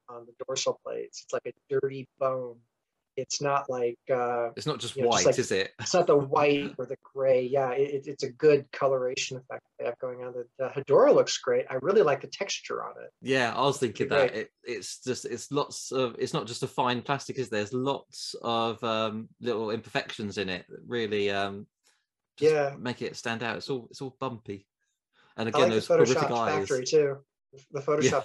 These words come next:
Speaker 1: factory
Speaker 2: I was
Speaker 1: stuff's
Speaker 2: wondering
Speaker 1: good
Speaker 2: if that
Speaker 1: for it.
Speaker 2: came with it because it looks
Speaker 1: No,
Speaker 2: like it's,
Speaker 1: no.
Speaker 2: it, it looks perfect.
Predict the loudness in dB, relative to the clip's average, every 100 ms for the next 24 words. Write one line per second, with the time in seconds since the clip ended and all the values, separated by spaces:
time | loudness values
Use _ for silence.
0 | -2 -4 -2 -2 2 4 4 4 4 4
1 | 2 4 2 6 6 6 2 2 2 2
2 | 0 0 -4 0 4 6 6 6 8 8
3 | 8 8 6 0 -4 -2 2 2 0 -6
4 | -4 -2 0 2 0 -2 -12